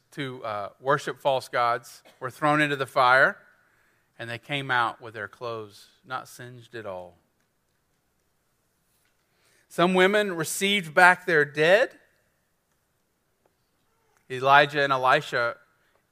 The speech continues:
each raised a young child, uh, back from the dead, or God used them. How? By faith. And these are all great victories of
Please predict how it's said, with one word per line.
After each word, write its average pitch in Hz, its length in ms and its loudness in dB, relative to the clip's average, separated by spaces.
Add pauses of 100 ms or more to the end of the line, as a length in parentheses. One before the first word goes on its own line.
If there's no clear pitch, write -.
each 165 240 -10
raised 147 560 -2
a 107 240 -10
young 135 300 -8
child, 113 580 -4 (420)
uh, 101 320 -20
back 120 240 0
from 117 160 -18
the 110 80 -20
dead, 104 400 -16 (1120)
or 127 100 -14
God 123 300 -2
used 131 180 -14
them. 101 120 -20
How? 131 300 -2 (440)
By 135 180 4
faith. 160 540 0 (1300)
And 147 120 -2
these 190 140 0
are 165 140 4
all 190 180 8
great 190 300 2
victories 180 420 -2
of 143 220 -12